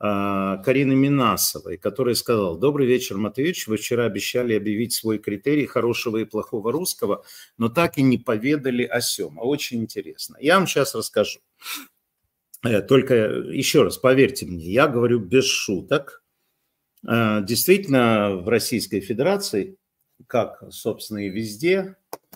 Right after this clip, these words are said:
э, особенно в период этой войны, самые разные люди.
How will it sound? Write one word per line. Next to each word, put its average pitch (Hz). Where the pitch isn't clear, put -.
э, 101
особенно 98
в 98
период 98
этой 101
войны, 156
самые 139
разные 98
люди. -